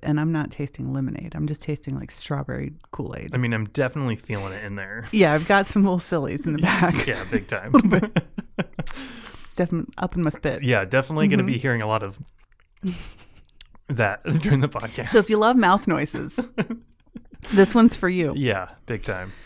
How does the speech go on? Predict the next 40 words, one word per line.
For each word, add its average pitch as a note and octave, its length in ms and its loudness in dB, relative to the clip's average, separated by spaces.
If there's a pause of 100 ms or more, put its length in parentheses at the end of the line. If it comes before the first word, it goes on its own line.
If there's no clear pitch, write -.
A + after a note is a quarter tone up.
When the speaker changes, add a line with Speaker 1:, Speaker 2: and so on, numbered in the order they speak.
(180)
Speaker 1:
Has G3+ 120 -2
anything G#3+ 240 -2
interesting G#3 360 -6
happened G#3 360 -6
since F#3 180 -6
our F3 80 -4
last, E3+ 400 -8 (800)
our G3 60 -4
last G3 220 2
meeting? A3+ 420 4
<laughs> - 1300 -8
Go C4 100 4
back, G#3+ 220 4
look G#3+ 140 2
at A3 80 0
the A3 60 -4
minutes, F3+ 520 -4
see - 180 -8
what G3 200 -2
happened. - 320 -6 (720)
Speaker 2:
Um, C3 500 2 (200)
I D3+ 100 2
don't A#3 320 0 (300)
know D#3 240 0
if D3 100 -4
anything D3 340 -2
particularly A#2 720 -4
interesting G#2 520 -8
has G#2 140 -6
happened A2+ 400 -6
to A#2+ 80 -12
me. C#3+ 260 -2
I - 60 -8
Speaker 1:
Mm-mm. D3 100 -2
Speaker 2:
think D3+ 140 -4
it's C3 120 -8
been B2+ 200 -4
a A2 40 -4
pretty A#2+ 760 -10 (280)
chill G2+ 680 -6